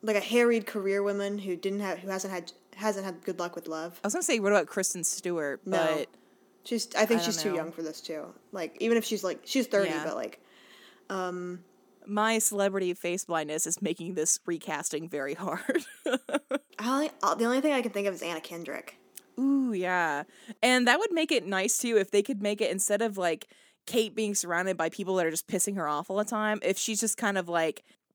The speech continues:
Speaker 2: 'Cause Anna Kendrick could make it more lighthearted, which I think would make the movie more enjoyable if Kate wasn't so stressed out all the time from shitty people.
Speaker 1: Yeah,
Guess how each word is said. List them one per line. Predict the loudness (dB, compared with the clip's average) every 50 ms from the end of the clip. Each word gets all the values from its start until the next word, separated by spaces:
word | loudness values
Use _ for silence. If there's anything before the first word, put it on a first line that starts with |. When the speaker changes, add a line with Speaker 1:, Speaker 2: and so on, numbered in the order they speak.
| _ _ _ -2 4
Speaker 2:
'Cause | 4 4 4 2 -2 _
Anna | -2 0 0 0
Kendrick | 0 0 0 0 2 0 -2 0
could | -2 -4 -2
make | -4 -4 -4
it | -4 -6
more | -4 -6 -6 -4
lighthearted, | -2 -2 -2 -2 -4 -4 -6 -4 -4 -6 -6 -6
which | -4 -4
I | -2
think | -2 -2 -2
would | -2 -2
make | 0 -2 -2 -2
the | -2 -2
movie | -2 -2 -2 -2
more | -2 -2 -4 -4 -6
enjoyable | -6 -8 -6 -4 -2 -2 -2 -2 -4 -4 -4 -4 -8 _ _ -20 _ _
if | -2 -2 -2 0
Kate | 0 2 2 2 2
wasn't | -2 -4 -2 0 0
so | 0 0 0
stressed | -2 -2 -2 -2 -4 -4 -6 -10
out | -6 -8 -6 -4
all | -4 -4 -4
the | -4
time | -6 -6 -6 -4 -4 -4 -6 -8
from | -8 -8 -8 -8 -8
shitty | -6 -6 -4 -4 -4 -4
people. | -4 -6 -4 -4 -4 -4 -4 -6 _ _ -20 -20 -20 _ -4
Speaker 1:
Yeah, | -2 0 0 0 -2